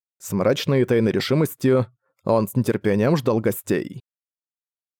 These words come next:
«Смотри, какие забавные безделушки!» «И правда. О, ещё одна лавка с масками.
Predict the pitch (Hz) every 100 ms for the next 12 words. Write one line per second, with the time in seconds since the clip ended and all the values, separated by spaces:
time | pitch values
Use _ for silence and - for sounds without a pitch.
0 | _ _ _ _ - 117 156 165 190 139
1 | 139 127 139 135 139 135 120 160 123 -
2 | 107 - - _ _ _ _ _ _ _
3 | 160 135 135 123 117 113 117 120 _ _
4 | _ - 160 135 107 _ - 196 - 143
5 | 147 240 127 - - 139 120 - 110 107
6 | 120